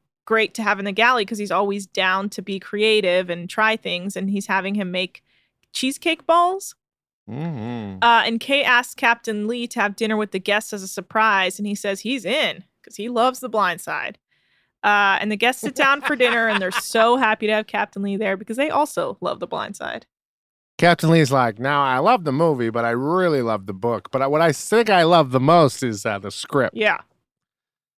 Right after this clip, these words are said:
Speaker 1: Yeah, so Kate goes to meet with Jen to let her know about her, her plans to have her dress up as the Valor mascot, and Jen says she just wanted Kate to be happy, but again, she has to dress up and can't win.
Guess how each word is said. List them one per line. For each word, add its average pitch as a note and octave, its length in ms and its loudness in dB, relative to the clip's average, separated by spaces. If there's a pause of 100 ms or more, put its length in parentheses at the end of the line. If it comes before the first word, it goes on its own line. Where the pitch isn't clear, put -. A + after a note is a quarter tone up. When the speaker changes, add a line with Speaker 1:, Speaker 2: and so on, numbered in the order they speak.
(200)
Speaker 1:
Yeah, F3+ 240 -2
so A#3+ 300 2
Kate D#4 280 0
goes E4+ 220 2
to D4+ 80 -12
meet C4+ 180 -4
with B3+ 140 -4
Jen G#3+ 460 0
to G#3 300 0
let G#3+ 240 2
her A#3+ 140 -4
know G#3+ 200 2
about G#3 300 2
her, F#3+ 360 -4 (500)
her A3 180 0
plans G#3+ 420 -2
to A3+ 60 0
have G#3+ 120 2
her G3 100 0
dress G3+ 340 0
up A3 140 0
as G3+ 120 0
the G3 100 -2
Valor G3+ 320 2
mascot, G3+ 680 0
and F#3+ 320 -6
Jen B3 220 0
says C4+ 200 -2
she - 120 -8
just D#4 160 -6
wanted F#4+ 220 -6
Kate D4 220 -6
to - 80 -20
be C4+ 100 -4
happy, A3+ 440 -2
but G3 140 -4
again, B3 480 -2 (260)
she - 160 -4
has A#3+ 140 0
to C4 80 -6
dress A#3 340 0
up G#3 280 2
and F#3 160 -6
can't G3 360 -6
win. G3 440 -10